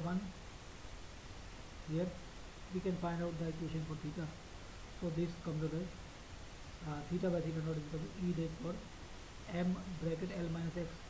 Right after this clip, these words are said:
plus E raised power minus M L minus X divided by E raised to power M L plus E raised to power minus M L. So theta by theta naught is equal to cos hyperbolic M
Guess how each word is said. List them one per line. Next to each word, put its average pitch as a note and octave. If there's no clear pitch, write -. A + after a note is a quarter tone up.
plus F3
E F3+
raised E3
power D#3+
minus D#3+
M E3
L D#3
minus D3
X D#3
divided D#3+
by F3
E F#3+
raised F3+
to F3+
power E3+
M E3
L F3
plus F3
E E3+
raised D#3+
to E3+
power D3+
minus C3
M B2
L. B2+
So F3
theta F#3
by F#3
theta E3+
naught E3
is E3
equal D#3+
to F#3
cos F3+
hyperbolic E3
M E3